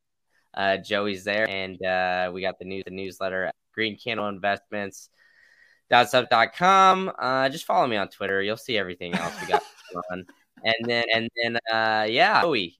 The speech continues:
Speaker 1: Canadian Bit-, Bitcoiners podcast, more underrated podcast, podcast out there. If you haven't heard it yet, you should hear, hear it. And, uh, yeah, Joey, what do you got for us? Final words.
Speaker 2: Let, let me show you how to do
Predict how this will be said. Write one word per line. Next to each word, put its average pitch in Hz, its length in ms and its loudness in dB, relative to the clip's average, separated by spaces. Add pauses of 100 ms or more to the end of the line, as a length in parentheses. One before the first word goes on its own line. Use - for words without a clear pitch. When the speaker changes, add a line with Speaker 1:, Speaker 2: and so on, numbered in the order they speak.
(280)
Speaker 1:
Canadian 127 460 -4
Bit-, 123 240 -4
Bitcoiners 127 640 -4 (120)
podcast, 107 600 -2
more 123 360 0
underrated 117 500 -2
podcast, 110 460 -4
podcast 107 340 -6
out 110 200 -2
there. 117 220 -4
If - 140 -16
you 101 100 -8
haven't 127 340 0
heard 135 220 -2
it 131 40 -6
yet, 127 440 0
you 143 140 -16
should 117 260 -8
hear, 117 300 -6
hear 117 220 -6
it. 117 180 -6 (160)
And, 98 140 -8
uh, 101 340 -2 (400)
yeah, 110 220 0
Joey, 101 320 -6
what 98 100 -4
do 101 60 -6
you 92 80 -10
got 92 260 0
for 90 140 -6
us? - 80 -12
Final 98 360 -2
words. 87 480 -6 (420)
Speaker 2:
Let, 143 160 -2
let 139 140 0
me 156 80 2
show 151 160 2
you 143 80 8
how 135 80 6
to 131 80 6
do 127 320 4